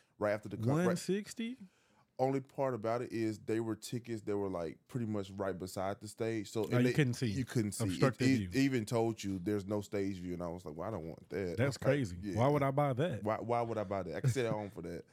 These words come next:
Speaker 2: <laughs>
Speaker 1: So just gonna be here for the audio and the energy, yeah, no. So
Speaker 2: Yeah, I thought about running it back, buying a bad ticket, and just keeping my wristband for the floor. Keep that thing, go the next day, and be good.
Speaker 1: Yeah.
Speaker 2: But nah, that's crazy.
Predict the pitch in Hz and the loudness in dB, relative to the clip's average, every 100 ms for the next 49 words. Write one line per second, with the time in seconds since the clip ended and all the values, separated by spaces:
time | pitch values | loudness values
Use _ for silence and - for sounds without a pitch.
0 | - 92 - - 104 101 107 123 120 113 | -6 -4 -4 0 2 2 0 -2 -2 -4
1 | 98 117 123 117 107 107 113 113 107 110 | -2 0 0 0 2 2 2 0 -2 -2
2 | 113 110 117 95 92 85 82 90 _ _ | -2 -4 -6 -6 -6 -6 -10 -14 _ _
3 | _ - 101 95 98 - 185 156 147 147 | _ -6 -2 0 -2 -2 0 2 2 2
4 | 143 139 135 139 117 127 131 123 120 139 | 2 2 2 2 2 0 2 0 2 0
5 | 131 139 123 120 107 101 110 - 127 120 | 0 -4 -2 -2 0 -2 -4 -2 -2 0
6 | 113 110 123 120 113 113 120 101 - 135 | 0 2 -2 -2 -2 0 -2 -2 -2 0
7 | 131 110 - _ _ - 123 - 127 127 | 2 0 -8 _ _ -4 -2 2 0 0
8 | 123 117 120 113 120 110 117 120 113 104 | 0 2 2 2 0 0 0 0 0 -2
9 | 104 98 120 76 - 82 80 67 - - | -2 0 -2 -4 -10 -6 -6 -6 -12 -16
10 | _ _ 92 82 76 _ _ 92 - 104 | _ _ -4 -4 -6 _ _ -8 -6 -10
11 | - - 139 - 131 117 85 | -12 0 0 2 0 0 -4